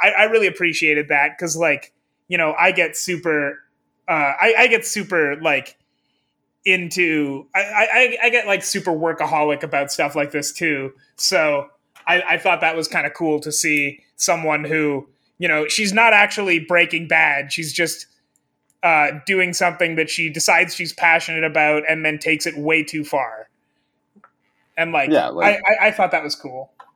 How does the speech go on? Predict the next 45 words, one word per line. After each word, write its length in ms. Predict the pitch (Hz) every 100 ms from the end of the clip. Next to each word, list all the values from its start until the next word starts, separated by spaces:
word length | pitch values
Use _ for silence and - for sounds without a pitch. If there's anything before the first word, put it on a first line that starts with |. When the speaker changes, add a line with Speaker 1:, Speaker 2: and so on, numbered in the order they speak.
| -
Speaker 2:
like 160 | 82
teenagers 480 | - 95 82 78 78
usually 400 | 85 82 - 76
do. 200 | - 50 - - 117 -
<laughs> 180 | 120 -
Like, 160 | -
Speaker 1:
Yeah, 320 | - - 160 -
exactly. 480 | 220 202 240 - 104
Speaker 2:
yeah. 220 | 82 71 _ _ _ -
It, 240 | - 90
it 60 | 101
was 200 | 101 101
a, 340 | 98 92 90 85 -
it 60 |
was 180 | 101 98
a 80 | 98
really 280 | 95 98 98
fun 420 | 92 - 87 87
way 240 | 82 80 80
of 280 | 80 73 -
kind 300 | - 73 73
of, 260 | 73 64 _ _ _ _ _ _ _ _ _ _ _ _ _
I 100 | 135
mean, 180 | 143 139
it, 220 | 135 117
it, 300 | 85 110 - _ _ _
it, 260 | - 110 - -
it's, 300 | 90 - -
I 260 | 101 98 95
guess, 320 | 90 - - -
obviously 460 | - 78 80 80
it's, 360 | - - - -
that's 160 | - -
the 60 |
point 220 | - 87 80
of 100 | 73
the 60 |
movie, 140 | 76 69
but 160 | 73
yeah, 140 | 69 67
it's 120 | -
a 80 | 73
fun 220 | 82 78
metaphor 560 | 73 71 - 73 65
for, 500 | 64 67 65 60 -